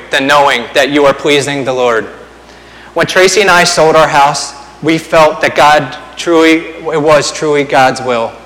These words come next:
and that we were in it. So as Ryan and the rest of the worship team sing this song today, I just want you to think about something.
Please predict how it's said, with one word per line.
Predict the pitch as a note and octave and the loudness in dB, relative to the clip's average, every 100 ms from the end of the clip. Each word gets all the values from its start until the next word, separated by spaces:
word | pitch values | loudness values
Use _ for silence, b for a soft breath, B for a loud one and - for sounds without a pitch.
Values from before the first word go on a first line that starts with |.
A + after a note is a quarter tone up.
| - - - | -20 -20 -14
and | D3 C#3 | -6 -4
that | D3 | 0
we | C#3+ | 0
were | C3+ C3+ | 0 -2
in | B2+ | -4
it. | A#2 - - - - - - B B B B B B B - | -10 -16 -20 -20 -20 -20 -20 B B B B B B B -8
So | - F#3 | 0 2
as | F3 F3+ - - - | 2 -6 -12 -20 -4
Ryan | E3+ F3+ F3+ F3+ | 2 2 2 0
and | D#3+ D3+ | -2 0
the | |
rest | E3+ E3+ | -2 -2
of | E3+ | -2
the | |
worship | D#3 D#3+ E3+ | -2 -2 -4
team | - D#3 D#3 | -6 -6 -6
sing | - D#3+ D#3 | -6 -6 -4
this | D#3+ | -4
song | - D3+ C#3+ | 0 -2 -2
today, | C#3+ B2 B2 B2 - - - - - - - - - - B B B | -2 0 0 -2 -6 -20 -20 -20 -20 -20 -20 -20 -20 -20 B B B
I | C#3+ | -6
just | F3+ G#3 | -2 0
want | A3 | 2
you | F#3+ | 0
to | |
think | G3 E3+ | 0 -2
about | D3+ C#3+ | 0 0
something. | - C3 B2+ A#2 | 0 -2 -2 -6